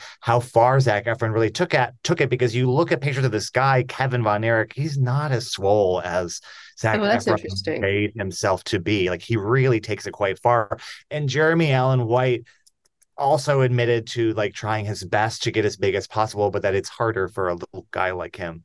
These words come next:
Speaker 1: The other thing that's peculiar about this movie is that, you know, it's got, there's four brothers, and there's one who died when he was very young. This happens off camera. This is not part of the movie,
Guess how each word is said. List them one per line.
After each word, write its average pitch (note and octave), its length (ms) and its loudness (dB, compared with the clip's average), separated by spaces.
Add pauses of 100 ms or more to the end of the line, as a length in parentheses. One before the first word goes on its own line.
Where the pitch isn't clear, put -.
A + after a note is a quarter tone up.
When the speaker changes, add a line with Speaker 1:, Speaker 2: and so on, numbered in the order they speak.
Speaker 1:
The E3 220 4
other G3+ 400 2
thing E3+ 200 0
that's D3+ 200 0
peculiar D#3 560 4
about A2+ 260 2
this A2 220 -2
movie G2+ 420 -2
is G2 280 -4
that, G#2+ 340 0 (720)
you B2 80 -4
know, A2+ 160 -2
it's A#2+ 260 -2
got, C#3+ 400 0
there's C3 220 2
four D3 420 2
brothers, G2 840 0 (380)
and G#2+ 320 -2
there's A#2 240 4
one A#2 400 4
who B2+ 180 6
died G#2 500 0
when G#2 100 -6
he G#2 100 -6
was G2 140 -4
very G2+ 280 2
young. F#2 300 0
This F#2 140 -4
happens F#2+ 400 -4
off F2+ 320 0
camera. F2+ 480 0
This F2 180 -6
is F#2 140 -8
not F2+ 180 -6
part F#2 320 -2
of F2 80 -6
the F2 60 -6
movie, F2+ 480 -2